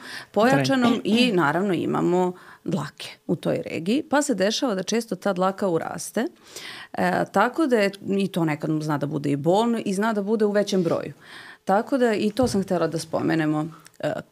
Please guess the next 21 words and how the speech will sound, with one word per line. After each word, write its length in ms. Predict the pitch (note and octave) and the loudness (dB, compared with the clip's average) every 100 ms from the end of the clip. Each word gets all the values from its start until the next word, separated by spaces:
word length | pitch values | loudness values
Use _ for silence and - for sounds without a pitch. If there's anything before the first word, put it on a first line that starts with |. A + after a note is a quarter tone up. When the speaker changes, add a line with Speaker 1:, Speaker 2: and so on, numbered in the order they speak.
| _ - | _ 0
Speaker 1:
kako 320 | C4+ D4 A3 | 2 2 -2
to 300 | A3+ A3+ G3 | 0 0 0
malo 500 | E3+ - F#3+ F#3+ F3+ | 0 -2 0 2 0
prevenirati, 720 | E3+ E3 D#3+ D#3 D3+ - - | 0 0 0 0 0 -2 -6
kako 380 | - G3+ F#3+ F#3+ | 0 0 0 -2
da, 200 | E3 D#3+ | 0 0
da 140 | E3+ | 0
pokušamo 560 | E3 F3+ F3+ F#3+ F#3 F3 | -4 -4 -4 -4 -2 -2
da, 220 | E3 E3 - - - | -2 -6 -8 -12 2
da 140 | F#3+ | 4
ne 140 | F#3 | 4
dođe 300 | F3+ F3 D3 | 4 0 0
do, 180 | C#3+ D3+ - | -4 -4 -4
do 120 | D3+ | -6
toga. 340 | - - - C3+ _ - - - - | -6 -10 -10 -18 _ -20 -20 -14 2
Da 100 | G3+ | 2
li 100 | F#3+ | 2
postoji 320 | G3 - G3 | -2 0 2
neki 220 | F3+ F3 | 2 2
ovako 220 | E3 D#3+ | 0 0
saveti? 720 | E3 D#3+ C#3+ D3+ D3 - - | -2 2 4 2 -2 -10 -14